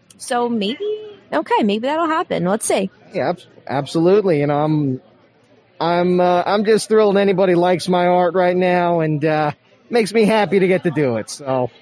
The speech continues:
Speaker 2: whatever, whatever you wanna come up with, man, I'll make something work.
Speaker 1: So I see you're sculpting with your nails and your fingers, which I used to do.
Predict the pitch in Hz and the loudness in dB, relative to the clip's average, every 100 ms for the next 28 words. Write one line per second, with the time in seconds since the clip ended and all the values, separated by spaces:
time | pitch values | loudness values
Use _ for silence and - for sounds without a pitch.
0 | _ _ _ - - - 180 220 233 220 | _ _ _ -20 -20 -4 0 2 4 4
1 | 226 269 277 285 285 277 277 277 294 285 | 4 4 2 2 2 2 2 4 2 2
2 | 190 165 180 196 208 202 240 220 226 247 | 0 2 0 0 0 0 0 0 0 2
3 | 202 147 - _ _ _ - 254 285 320 | 2 -2 -10 _ _ _ -6 -4 -2 0
4 | 349 - - 277 - 339 285 294 254 220 | 2 0 -2 -4 -6 -6 -4 -2 0 0
5 | 202 247 196 170 196 202 185 220 220 185 | 2 2 2 2 0 0 0 0 -2 0
6 | 175 190 196 196 240 - 202 180 147 170 | 0 0 0 2 2 0 0 0 2 0